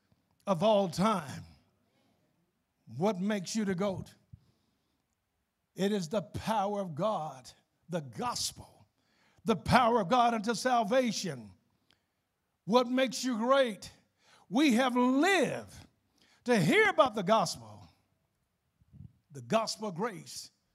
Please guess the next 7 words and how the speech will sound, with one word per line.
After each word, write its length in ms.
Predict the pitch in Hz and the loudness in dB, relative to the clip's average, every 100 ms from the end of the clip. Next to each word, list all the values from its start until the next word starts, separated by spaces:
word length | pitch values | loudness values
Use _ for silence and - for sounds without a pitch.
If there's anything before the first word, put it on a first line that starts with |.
| _ _ _ _ _ _ _ _ _ _ | _ _ _ _ _ _ _ _ _ _
God's 280 | 202 220 - | 2 2 2
plan 320 | - 240 240 | -2 -2 0
and 180 | 233 190 | -2 -6
purpose 800 | - 294 226 190 175 - - - _ _ _ _ _ _ | -4 -4 -4 -12 -12 -12 -12 -18 _ _ _ _ _ _
as 200 | 220 202 | -2 0
he 80 | 254 | -2
revealed 720 | 233 220 135 269 226 185 165 | -2 -2 0 0 0 -6 -10